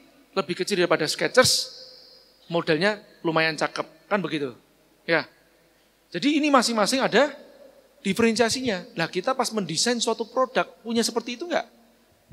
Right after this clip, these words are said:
Kalau nggak, nggak kuat D N A-nya gitu ya. <clears throat> D N A ya. Oke ya. <clears throat>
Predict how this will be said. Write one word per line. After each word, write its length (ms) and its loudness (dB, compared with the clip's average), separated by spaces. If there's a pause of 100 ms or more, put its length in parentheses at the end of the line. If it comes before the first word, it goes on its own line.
(880)
Kalau 220 4
nggak, 180 4 (640)
nggak 200 0 (100)
kuat 280 0 (920)
D 320 2
N 360 0
A-nya 640 -6
gitu 200 -12
ya. 140 0 (640)
<clears throat> 240 -8
D 120 -18
N 160 -2
A 80 -2
ya. 120 -6 (1200)
Oke 200 10
ya. 200 10
<clears throat> 40 -12